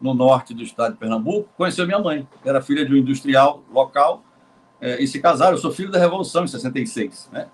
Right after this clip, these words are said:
Até os meus vinte anos, vinte, vinte e cinco anos, eu achava que era filho da Revolução. Depois eu vi que eu era filho de um golpe, né? Mas,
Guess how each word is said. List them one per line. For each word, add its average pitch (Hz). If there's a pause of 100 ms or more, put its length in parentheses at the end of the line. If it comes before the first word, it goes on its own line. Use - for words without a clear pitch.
(100)
Até 180
os 160
meus 143 (600)
vinte 131
anos, 143
vinte, 120
vinte 127
e -
cinco 139
anos, 180
eu 190
achava 160
que 175
era 160
filho 165
da 160
Revolução. 147
Depois 139
eu 139
vi 135
que 131
eu 113
era 139
filho 139 (420)
de 123
um 139
golpe, 123 (340)
né? 139 (560)
Mas, 160